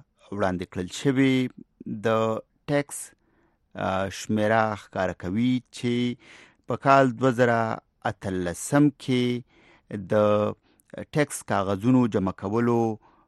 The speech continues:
شمیره هغه د اووه لکه او اتیا زره نه زیاته ده. یعنی اووه لکه او اتیا زره خلکو خپل ټیکسونه یا د دې چې کم کاغذونه دي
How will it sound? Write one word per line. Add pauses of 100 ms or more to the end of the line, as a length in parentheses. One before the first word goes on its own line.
(220)
شمیره (300)
هغه (120)
د (380)
اووه
لکه (160)
او (140)
اتیا (100)
زره (420)
نه (120)
زیاته
ده. (160)
یعنی
اووه
لکه (100)
او
اتیا
زره
خلکو
خپل (420)
ټیکسونه (220)
یا
د
دې (240)
چې
کم (360)
کاغذونه
دي